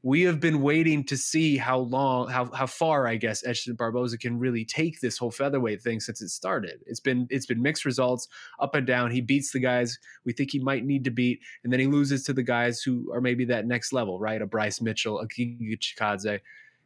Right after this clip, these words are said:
Looked tremendous against Billy Quarantillo. I mean, that knee was absolutely brutal. Can Edson keep it going? How many of these more does he have left in the tank? Like, that's, that's some level of stake as well. I think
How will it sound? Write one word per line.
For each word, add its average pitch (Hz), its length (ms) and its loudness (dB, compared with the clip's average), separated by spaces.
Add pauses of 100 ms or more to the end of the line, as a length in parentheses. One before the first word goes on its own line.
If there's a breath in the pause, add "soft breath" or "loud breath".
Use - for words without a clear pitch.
Looked 180 220 2
tremendous 160 640 4
against 131 240 2
Billy 139 200 4
Quarantillo. 131 600 2
I 117 40 0
mean, 117 160 0
that 120 180 0
knee 117 260 0
was 101 440 -6 (320)
absolutely 101 580 -8 (680)
brutal. 113 440 -2 (960 loud breath)
Can 131 160 4
Edson 131 200 0
keep 123 160 2
it 104 120 0
going? 170 320 4
How 143 120 2
many 147 200 4
of 131 60 2
these 135 180 2
more 139 180 4
does 123 100 2
he 123 100 0
have 127 120 2
left 135 180 0
in 135 60 0
the 120 80 0
tank? 156 420 0
Like, 139 200 -2
that's, 180 240 0
that's 190 260 0
some 165 160 2
level 151 220 0
of 135 80 -2
stake 147 180 -2
as 147 80 -2
well. 156 120 -2
I 175 120 0
think 208 240 -2